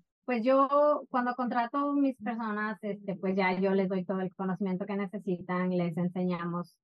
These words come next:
todo lo que se necesita hacer. Entonces, pues yo estaba encargada de las dos tiendas, pero tenía mi equipo, mi equipo que me ayudaba en ciertas cosas,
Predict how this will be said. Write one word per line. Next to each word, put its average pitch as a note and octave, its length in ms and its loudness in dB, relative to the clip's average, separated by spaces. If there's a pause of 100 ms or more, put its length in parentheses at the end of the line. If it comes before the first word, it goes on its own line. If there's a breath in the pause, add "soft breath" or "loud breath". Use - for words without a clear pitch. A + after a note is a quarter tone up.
todo F#3 280 0
lo F#3 160 -2
que G3 160 -6
se G3 100 -4
necesita F#3 480 -2
hacer. E3+ 480 -4
Entonces, G3+ 640 0
pues G3 140 0
yo A3+ 140 0
estaba A#3 320 2
encargada A3 500 0
de G#3 80 -2
las G3+ 180 -2
dos A3+ 160 -10
tiendas, F3+ 460 -4
pero F#3+ 220 -4
tenía G#3 240 0
mi A3+ 160 0
equipo, G3 580 -4
mi F#3+ 160 -6
equipo F#3 380 0
que G3+ 100 -2
me G3 140 0
ayudaba F3 340 0
en F3+ 80 0
ciertas F3 440 -4
cosas, F#3+ 420 -4